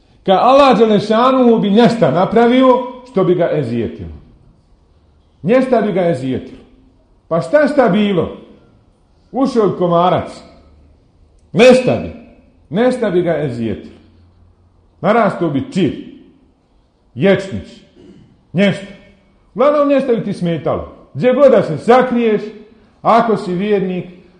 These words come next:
očekuj da te Allah Đelešanuhu nečim nečim barmi. I završit ćemo sa hadisom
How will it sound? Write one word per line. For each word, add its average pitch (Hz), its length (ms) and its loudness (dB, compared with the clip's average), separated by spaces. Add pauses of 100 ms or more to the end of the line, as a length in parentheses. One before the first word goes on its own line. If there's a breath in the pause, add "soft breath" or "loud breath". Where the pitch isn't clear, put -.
očekuj 180 480 -2
da 165 140 -2
te 147 80 -4
Allah 151 300 -2
Đelešanuhu 135 760 -8 (340 loud breath)
nečim 131 680 -8 (320)
nečim 139 420 -8
barmi. 98 340 -2 (2500)
I 156 80 -6
završit 180 400 0
ćemo 156 200 -6
sa 147 180 -6
hadisom 151 680 -6